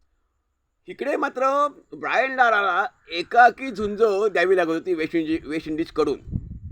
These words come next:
हा एक महत्त्वाचा यातला एक भाग आहे. आता सचिन तेंडुलकरचं वैशिष्ट्य काय आहे, तर सचिन तेंडुलकर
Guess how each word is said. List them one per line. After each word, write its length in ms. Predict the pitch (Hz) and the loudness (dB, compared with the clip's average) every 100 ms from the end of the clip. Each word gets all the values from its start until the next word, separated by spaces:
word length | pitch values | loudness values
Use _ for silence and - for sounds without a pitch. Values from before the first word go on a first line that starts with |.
| - - - | -14 -16 -6
हा 140 | 247 | -4
एक 200 | 277 277 | -2 0
महत्त्वाचा 380 | 208 220 190 190 | 0 0 0 -2
यातला 200 | 156 180 | 0 -2
एक 200 | 190 220 _ _ | -2 -6 _ _
भाग 280 | 135 156 120 | -4 -4 -2
आहे. 240 | 95 80 - _ _ _ _ _ - | -8 -16 -20 _ _ _ _ _ -10
आता 160 | - | -6
सचिन 300 | 208 - 233 | -6 -8 -6
तेंडुलकरचं 480 | 247 240 247 233 226 | -6 -4 -4 -2 -2
वैशिष्ट्य 380 | 208 196 202 226 | -2 -4 -8 -6
काय 160 | 202 | -2
आहे, 240 | 170 147 143 | -2 -4 -6
तर 140 | - | -10
सचिन 220 | 160 151 | -12 -8
तेंडुलकर 340 | 196 196 190 | -4 -4 -4